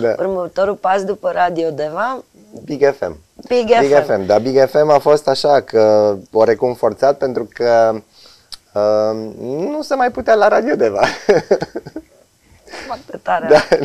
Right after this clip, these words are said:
Speaker 1: nu se mai putea la Radio Deva. Era așa o chestie, știam că, uh, se va ajunge într-un, deci eu, eu am vrut, pur și simplu, n-am vrut să fie Big F M, nu m-am gândit la Big,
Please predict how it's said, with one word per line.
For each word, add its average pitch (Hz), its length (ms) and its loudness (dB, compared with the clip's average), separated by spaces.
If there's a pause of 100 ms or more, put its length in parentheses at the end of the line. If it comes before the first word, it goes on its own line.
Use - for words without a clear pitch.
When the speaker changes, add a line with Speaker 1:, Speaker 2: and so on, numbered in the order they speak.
Speaker 1:
nu 180 80 -12
se - 80 -6
mai 131 140 0
putea 117 220 0
la 117 100 6
Radio 110 240 2
Deva. 110 140 4 (360)
Era 131 240 8
așa 139 300 4
o 123 80 4
chestie, 127 300 -2
știam 151 300 2
că, 110 480 4 (440)
uh, 98 360 0 (100)
se - 200 -2
va 98 140 4
ajunge 98 400 0
într-un, 92 560 -6
deci 120 260 -2
eu, 131 260 -2
eu 127 160 2
am 147 80 2
vrut, 175 200 0 (320)
pur 156 140 -2
și 160 100 -8
simplu, 151 400 -4
n-am 143 380 0
vrut 113 200 -4
să 104 120 -4
fie 95 240 -4
Big 87 340 -8
F - 40 -16
M, 113 140 -8
nu 139 100 -2
m-am 131 280 -2
gândit 92 220 -6
la 90 100 -4
Big, 80 220 -14